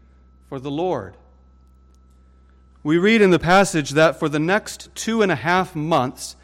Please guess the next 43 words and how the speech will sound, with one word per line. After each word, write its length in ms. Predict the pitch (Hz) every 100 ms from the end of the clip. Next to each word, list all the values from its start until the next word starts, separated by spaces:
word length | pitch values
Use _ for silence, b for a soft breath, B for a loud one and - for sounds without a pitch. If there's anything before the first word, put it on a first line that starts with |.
| b b
after 360 | 156 196 196 196
that 200 | 165 165
one 240 | 151 196 165
hundred 280 | 190 180
and 120 | 160 -
fiftieth 480 | 190 190 180 165
day 180 | 151 165
of 100 | 170
the 80 | 143
flood, 440 | - 165 131 135 - b b
for 120 | - 139
the 80 |
next 480 | 151 202 220 - -
two 200 | - 214
and 100 | 196
a 40 | 156
half 300 | 180 185 147
months, 400 | 156 147 - - b b
the 100 | 170
ark 260 | 185 214 208
was 180 | 190 156
resting 520 | 190 - - 156 139
there 200 | 139 151
on 80 | 147
the 80 |
mountains 460 | 143 170 196 202 156
of 160 | 151 185
Ararat, 580 | 190 160 120 123 - B B
and 180 | 160 170
the 140 | 170 170 -
waters 460 | 175 214 220 202
continued 580 | - 147 - 214 214 214
to 80 | 180
decrease. 920 | 131 190 190 - 226 135 - - - b b b b
Some 280 | - 180 170
have 120 | 156
estimated 600 | 185 175 - 175 170 170
that 160 | 170 160
the 80 | 147
waters 420 | 151 165 165 147
went 200 | 156 147
down 300 | 156 156 156
about 300 | 143 143